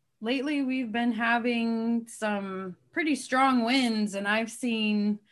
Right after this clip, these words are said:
a lot of leaves flying around. And so is there a certain height for that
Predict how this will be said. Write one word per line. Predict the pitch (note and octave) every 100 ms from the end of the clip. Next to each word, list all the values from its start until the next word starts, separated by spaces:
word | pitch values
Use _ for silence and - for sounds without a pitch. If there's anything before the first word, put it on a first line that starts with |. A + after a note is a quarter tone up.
| _
a | G3+
lot | G#3+ A3+
of | A3 G3+
leaves | G#3+ A3 G#3 A3+ B3 - _
flying | - A#3 A3+ A3 G#3+
around. | G3+ G3+ G3+ G#3+ A3+ A#3
And | G#3 F#3+ F#3 F#3 - _ _
so | C4+
is | B3+
there | D#4 F4+ E4+
a |
certain | - D#4+ C#4 A3+
height | G3+ - - A3+ E4 D4 _ -
for | E4+
that | D#4 D#4 C#4+